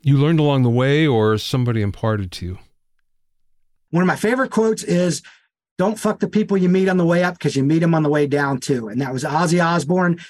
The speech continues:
Speaker 2: in The Decline of Western Civilization Part Two, The Metal Years. He says it at the end, and I've just, that's always stuck with me, and I've always thought that was so brilliant.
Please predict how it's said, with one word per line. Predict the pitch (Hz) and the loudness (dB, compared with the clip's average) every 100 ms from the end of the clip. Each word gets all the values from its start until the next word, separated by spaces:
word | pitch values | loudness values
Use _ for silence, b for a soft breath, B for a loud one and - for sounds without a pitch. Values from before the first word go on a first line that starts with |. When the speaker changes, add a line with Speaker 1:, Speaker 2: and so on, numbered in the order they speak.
| B - | B -6
Speaker 2:
in | 143 | -2
The | 143 | 0
Decline | 135 139 160 165 | 0 -2 0 0
of | 147 | 2
Western | 160 - 160 | 0 0 -2
Civilization | 175 165 139 160 165 | 0 0 0 0 0
Part | 156 156 151 | -2 -2 -2
Two, | 156 | -2
The | 147 | 0
Metal | 151 151 131 | 0 0 0
Years. | 120 117 110 | -2 -4 -8
He | 147 | -6
says | 127 160 143 | -2 0 0
it | 147 | 0
at | 139 | -2
the | 139 | -4
end, | 135 135 | -2 -4
and | |
I've | 139 127 | -4 -4
just, | 135 - B B - | -6 -8 B B -6
that's | 151 | -4
always | - 180 170 - | 0 2 2 2
stuck | 175 - | -2 0
with | 165 160 | 0 2
me, | 143 | 0
and | |
I've | 135 | 0
always | 143 151 - | 0 0 0
thought | 143 | -4
that | 151 127 | -4 -6
was | 143 | -8
so | - 170 156 | -4 -2 0
brilliant. | 143 143 127 107 | 0 0 -2 -6